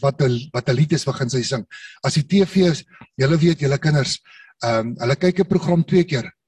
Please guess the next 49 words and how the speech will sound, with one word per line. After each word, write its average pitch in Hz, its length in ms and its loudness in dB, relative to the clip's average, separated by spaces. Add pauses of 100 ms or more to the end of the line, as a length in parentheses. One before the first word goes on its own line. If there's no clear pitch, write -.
(300)
Die 131 100 -6
derde 156 260 2
keer 196 160 2
as 180 100 0
hulle 180 160 2
dit 160 80 -2
kyk, 160 160 0
ek 147 100 -4
ken 160 120 2
hulle 160 120 2
al 147 80 4
die 156 80 4
woorde. 120 340 -2 (920)
Kinders 175 280 4
is 175 40 2
baie 151 220 2
skerp. 131 340 -4 (560)
En 135 120 0
toe 196 120 0
begin 180 300 0
sy 190 160 2
sing, 160 300 0
en 120 80 -10
sy 160 100 -2
begin 151 240 -4
net 175 120 0
sing 165 180 -2
en 156 100 0
begin 139 240 -6
sing. 127 180 -6
En 117 80 -6
later, 151 380 -2 (360)
toe 156 100 0
voel 180 200 2
ek 160 100 -2
maar, 151 240 2 (640)
uh, 120 160 -4
die 135 100 -6
gawe 180 340 2
wat 170 120 0
die 147 60 0
Here 143 180 0
my 147 120 -2
gee 160 240 -2
om, 139 220 -2
om 120 140 -8
liedjies 160 280 0
te 170 80 -2
skryf, 131 420 -6